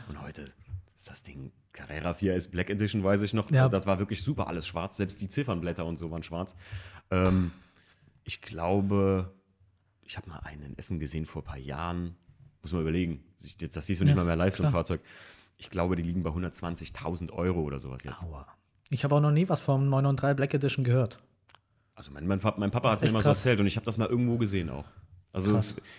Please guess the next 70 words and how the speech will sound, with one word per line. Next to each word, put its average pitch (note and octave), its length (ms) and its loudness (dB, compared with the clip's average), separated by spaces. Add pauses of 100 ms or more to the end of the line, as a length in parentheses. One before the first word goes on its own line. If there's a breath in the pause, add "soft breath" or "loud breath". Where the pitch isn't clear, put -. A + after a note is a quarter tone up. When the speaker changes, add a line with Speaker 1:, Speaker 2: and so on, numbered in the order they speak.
(120 loud breath)
Speaker 1:
wenn G#2+ 100 0
ich G#2+ 100 2
mich A2 120 0
jetzt G#2+ 140 0
vertue B2+ 320 2
und A2+ 60 4
der G2+ 80 4
war G#2 100 2
einfach A2+ 180 0
nur G#2 140 2
super A2 220 -2
schwarz, G#2 280 -2
ich G2 140 -8
war G2 120 0
zehn, E2+ 320 -2
ne? F#2+ 200 -4
Also G2 160 2
mein, G#2 180 6
mein G#2 140 2
Papa C3+ 140 2
Speaker 2:
Ja. - 20 6
Speaker 1:
hat B2+ 80 0
mir B2 80 -2
gesagt, A2+ 220 -2
es G#2+ 60 -8
war A2+ 60 0
eine A2 80 2
Black G2 240 0
Edition. G2+ 720 -6 (640 soft breath)
Oder F2 160 -6
so D2+ 220 -10
wahrscheinlich D2 380 -12
irgendwie. C#2+ 340 -10 (1160 loud breath)
Ja, F#2+ 120 -2
wahrscheinlich, G2+ 280 2
vielleicht G2+ 160 2
Speaker 2:
Mega. F#2+ 40 0
Speaker 1:
war's F#2 120 2
ein F2 60 -8
Paket E2+ 300 -2
oder C#2 140 -6
sowas, C2+ 280 -8
ne? D2 120 -6 (140)
Speaker 2:
Ja, A2+ 100 2
aber G2+ 140 2
mega. F#2 460 -4 (380)
Speaker 1:
Manchmal E2 280 -4
machen F#2 180 0
die F2 100 0
Autohäuser E2 460 0
ja D2+ 80 -4
auch - 100 -8
so - 140 -8
Editions, E2+ 360 -8
hab D2 80 -8
ich C#2+ 80 -12
mal D2+ 120 -8
gehört. C#2+ 160 -8
Speaker 2:
Ja, F3 60 -2
das F3+ 120 -2
stimmt. C#3 400 -8
Speaker 1:
Ja, C#3+ 80 -8
ja. - 60 -10
Speaker 2:
Bei, B2 640 0
ich C#3+ 100 -4
komm C#3+ 160 0
ja C#3+ 60 0
vom C3+ 180 -2
Bodensee E3+ 300 4
unten. F3+ 360 0